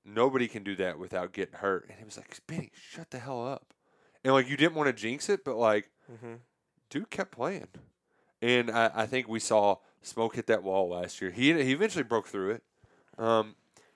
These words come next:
Speaker 1: but there is one thing, Luckett, that I, I would d-, just vehemently disagreed. But at least Grant acted like he was gonna change it up, where he was like, "Felt like last year our guys could do anything we asked them to.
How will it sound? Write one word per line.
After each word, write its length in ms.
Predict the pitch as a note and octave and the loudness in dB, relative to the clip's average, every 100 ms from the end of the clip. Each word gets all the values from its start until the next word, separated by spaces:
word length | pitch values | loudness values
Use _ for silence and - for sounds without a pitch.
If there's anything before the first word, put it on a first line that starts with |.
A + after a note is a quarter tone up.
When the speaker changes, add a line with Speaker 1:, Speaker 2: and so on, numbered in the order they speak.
| _ _ _ _ - | _ _ _ _ -8
Speaker 1:
but 120 | A2+ | -4
there 180 | A#2 A2+ | 0 0
is 120 | A#2 | 0
one 180 | G#2 F#2+ | -4 -8
thing, 220 | F2+ F2 F2 | -8 -12 -12
Luckett, 400 | E2 F2+ - - | -14 -12 -14 -12
that 200 | - D2+ - _ _ _ _ _ _ _ - | -14 -14 -20 _ _ _ _ _ _ _ -6
I, 120 | G2 | -2
I 260 | G2 F#2 | -2 -4
would 260 | F#2 F#2 - | -8 -10 -10
d-, 340 | - G2+ F#2 G2 | -10 -10 -10 -12
just 320 | G2+ F#2+ - | -10 -12 -14
vehemently 680 | G2 G2+ A#2 A#2 G2 D2 F2+ | -16 -14 -12 -10 -10 -12 -10
disagreed. 680 | F#2 - E2+ F#2 F2 D#2+ - _ | -10 -10 -12 -10 -10 -12 -18 _
But 120 | A#2+ | 0
at 100 | B2+ | 2
least 200 | D3+ D#3+ - | 2 -2 -2
Grant 300 | A#2 A2 G2+ | 0 0 0
acted 280 | G2 - | -2 -6
like 140 | F#2 - | -12 -12
he 80 | F#2 | -14
was 80 | |
gonna 140 | F2 D#2 | -16 -14
change 280 | - F2+ F2 | -12 -12 -12
it 80 | |
up, 180 | F2+ E2 | -12 -14
where 60 | F#2 | -16
he 80 | F#2 | -16
was 120 | F#2 | -16
like, 200 | - - _ _ _ _ | -18 -20 _ _ _ _
"Felt 200 | - A3+ | 2 4
like 180 | F3+ C3 | 6 4
last 340 | B2 C#3 C#3 G#2+ | 6 6 4 -2
year 100 | G#2 | 0
our 80 | G#2 | 0
guys 240 | A2+ A2+ | 0 -2
could 180 | - G#2 | -4 -10
do 340 | G#2 G2+ G2 F2+ _ _ _ _ _ _ _ _ _ - | -6 -6 -8 -12 _ _ _ _ _ _ _ _ _ -6
anything 420 | C#3+ D3+ - B2+ | -2 -2 -2 -2
we 160 | A2+ G#2 | 0 0
asked 300 | F#2 F#2 - | 0 -2 -8
them 120 | D#2 | -20
to. 120 | - | -20